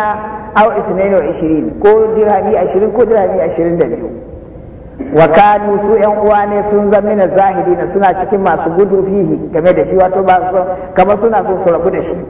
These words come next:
Don haka sai bada ba suke nema da shi, don haka suka sai da shi na kashe, sun ka tai da kuɗin. Fa ja'a bihi sayyaratu, sai waɗannan fatake sun ka zo da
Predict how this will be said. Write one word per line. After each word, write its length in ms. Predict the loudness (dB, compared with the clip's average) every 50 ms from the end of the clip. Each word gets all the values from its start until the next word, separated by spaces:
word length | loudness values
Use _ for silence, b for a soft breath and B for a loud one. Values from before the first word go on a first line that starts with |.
| -14 -14 -16 -16 -16 -16 -16 -14 -14 -16 -16 -16 -18 -12 -2 4
Don 100 | 4 6
haka 240 | 6 4 2 0 0
sai 140 | 0 0 0
bada 220 | 2 2 2 2
ba 140 | 0 0 0
suke 220 | -2 0 0 0 0
nema 260 | 0 2 2 2 0
da 100 | 0 -2 -2
shi, 100 | 0 0
don 100 | 2 2
haka 180 | 2 0 -2
suka 200 | -4 -4 -2 0 0
sai 120 | 0 0
da 80 | 0 0
shi 120 | 0 0
na 100 | 0 0
kashe, 260 | -2 -2 -2 -2 -2 -2
sun 120 | -2 -2
ka 80 | -2 0
tai 120 | 0 0
da 80 | 0 0
kuɗin. 280 | -2 -4 -6 -10 -10 -14 -16 -16 -18 -18 -20 -20 -20 -20 -20 -20 -20 -20 -20 -20 -20 B B B B B B B B B B B
Fa 80 | 0 2
ja'a 360 | 4 6 4 4 4 2 0 0
bihi 360 | 2 2 2 2 2 0 0 0
sayyaratu, 600 | 2 2 2 2 2 2 2 0 -2 -2 -4 -4
sai 180 | 0 2 2 2
waɗannan 460 | 2 2 0 -2 0 0 -2 0 0
fatake 460 | 0 0 2 0 0 0 0 0 -2 0
sun 140 | 0 0 0
ka 120 | 0 0
zo 140 | 2 2 2
da 100 | 2 0